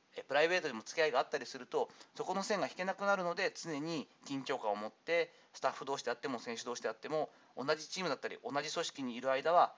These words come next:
あまり深い付き合いをしないようにしているというのが現状なんですけれどもね。さて、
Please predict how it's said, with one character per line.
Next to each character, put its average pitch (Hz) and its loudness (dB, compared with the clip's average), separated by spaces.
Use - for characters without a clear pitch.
あ - -6
ま 147 4
り 151 0
深 147 0
い 131 -2
付 - -4
き - 4
合 107 2
い 98 0
を 95 -2
し - -6
な 117 0
い 113 0
よ 117 -2
う 107 -4
に 101 -10
し - -10
て - -12
い 156 -8
る 214 -8
と - -12
い 139 -8
う - -6
の 147 -4
が 123 -2
現 90 -14
状 95 -8
な 104 -2
ん 95 -6
で 85 -18
す - -18
け - -18
れ - -20
ど - -20
も - -12
ね。 127 -12
さ 247 8
て、 226 6